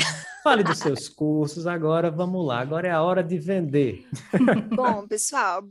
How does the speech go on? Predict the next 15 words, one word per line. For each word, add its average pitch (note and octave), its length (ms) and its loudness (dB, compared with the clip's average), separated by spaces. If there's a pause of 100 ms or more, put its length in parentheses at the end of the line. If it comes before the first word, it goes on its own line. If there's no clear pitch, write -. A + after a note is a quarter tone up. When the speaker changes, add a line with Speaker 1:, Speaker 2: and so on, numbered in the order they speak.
(220)
Speaker 2:
só - 200 -4 (200)
contando A4 320 -2
brevemente, C#4+ 600 -2
né? A3+ 120 -6
Simplifica, C4+ 440 -4
ela C#4 80 2
vai B3 100 -2
fazer A#3 220 -4
três D#4+ 340 0
anos, - 440 -4 (260)
agora F#3+ 260 -2
em G3 60 -6
novembro. G3 720 -6
Nasceu, B3 720 2
assim, B3+ 560 0